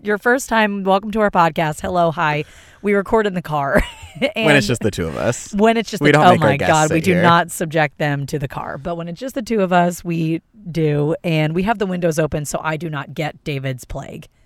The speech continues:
Speaker 2: Yeah. Oh my God, if she got it.
Speaker 1: I, <laughs> talk about near death.
Speaker 2: We are talking about it. But in a miraculous recovery, my one hundred one point nine fever that almost sent me to the E R.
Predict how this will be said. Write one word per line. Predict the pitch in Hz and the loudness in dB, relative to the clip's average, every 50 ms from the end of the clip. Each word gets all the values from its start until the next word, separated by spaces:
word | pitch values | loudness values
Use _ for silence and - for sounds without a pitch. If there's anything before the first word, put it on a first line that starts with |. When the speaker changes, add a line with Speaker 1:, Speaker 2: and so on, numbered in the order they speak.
| _ _ _ _ _ - | _ _ _ _ _ -4
Speaker 2:
Yeah. | 127 110 - - - - | -4 -4 -4 -6 -10 -8
Oh | - 113 110 | -6 -6 -4
my | 101 90 | -4 -6
God, | 87 90 - - | -6 -8 -8 -8
if | 104 | -10
she | - - 98 | -10 -10 -10
got | 85 78 80 - - | -8 -8 -8 -10 -10
it. | 82 78 - - _ _ _ _ _ - | -10 -10 -12 -12 _ _ _ _ _ -12
Speaker 1:
I, | - 147 135 139 - 120 135 - - _ _ _ _ _ _ _ | -10 -10 -10 -8 -8 -10 -10 -10 -10 _ _ _ _ _ _ _
<laughs> | 175 185 190 175 - - _ - | -20 -16 -16 -16 -16 -18 _ -10
talk | - 165 185 175 | -6 -6 -6 -6
about | 143 139 - - | -8 -12 -12 -12
near | 135 131 | -12 -12
death. | 113 - 139 - - - - - - - _ _ _ - _ _ _ _ _ _ _ _ - _ _ _ - - - | -10 -8 -8 -6 -6 -8 -8 -8 -12 -16 _ _ _ -20 _ _ _ _ _ _ _ _ -20 _ _ _ -20 -18 -12
Speaker 2:
We | - 113 110 107 95 | -8 -6 -4 -4 -4
are | - 101 120 151 | -4 -4 -6 -6
talking | - - 107 - - 95 92 | -6 -6 -8 -8 -10 -12 -14
about | 90 92 87 85 | -14 -14 -16 -18
it. | 82 80 _ - - _ _ - | -18 -20 _ -20 -20 _ _ 6
But | - 143 139 123 - - - | 8 10 10 10 6 2 -2
in | - 117 127 131 | -2 0 2 4
a | 139 139 | 4 4
miraculous | 139 127 117 113 113 110 - - 113 104 101 - | 4 4 4 4 2 2 0 0 -2 -2 -2 -2
recovery, | - 98 - - 95 87 92 90 87 87 87 95 107 - _ _ _ _ _ _ _ _ _ - | -6 -6 -4 -6 -6 -4 -4 -6 -6 -4 -6 -6 -8 -10 _ _ _ _ _ _ _ _ _ -10
my | 113 110 101 98 92 98 95 92 - _ | -6 -6 -4 -4 -4 -4 -4 -6 -6 _
one | - 107 110 107 | -8 -6 -4 -4
hundred | 110 110 107 120 113 | -4 -4 -4 -4 -2
one | 107 104 104 | -2 -2 -4
point | 101 - 107 98 78 | -6 -6 -8 -6 -6
nine | 101 98 95 101 | -4 -4 -6 -6
fever | - - 98 90 87 92 92 | -6 -6 -8 -6 -6 -6 -6
that | 90 92 87 | -6 -6 -6
almost | 87 90 92 92 - | -6 -6 -6 -8 -8
sent | - 90 82 78 | -8 -10 -10 -10
me | 90 | -10
to | - - 92 | -10 -12 -10
the | - 90 90 90 - - | -8 -6 -6 -6 -8 -8
E | 92 98 90 | -8 -8 -8
R. | 85 73 58 76 107 117 - | -8 -8 -8 -6 -8 -8 -10